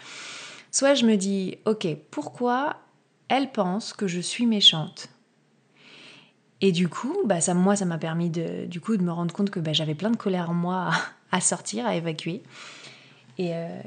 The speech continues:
et du coup, une fois que c'est dépassé, bah, aujourd'hui, bon, certes, c'est évidemment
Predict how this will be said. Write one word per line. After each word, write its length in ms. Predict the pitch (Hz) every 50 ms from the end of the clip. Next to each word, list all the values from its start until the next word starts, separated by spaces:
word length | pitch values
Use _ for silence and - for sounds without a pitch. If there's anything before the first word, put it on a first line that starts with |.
| -
et 80 | - 180
du 120 | 151 175
coup, 120 | 156 - 311
une 80 | 330
fois 160 | - - 208 185
que 60 | -
c'est 120 | - 185
dépassé, 640 | 165 175 156 165 165 160 151 - 226 247 - 339 330 302 -
bah, 200 | 196 185 170 - - -
aujourd'hui, 640 | 202 214 202 208 202 196 196 214 226 220 202 175 - - _ _ -
bon, 180 | 180 170 160 190 208
certes, 280 | - 180 170 - 185 -
c'est 400 | - - - 175 165 165 - - -
évidemment 540 | - - 175 180 175 180 175 185 180 185 -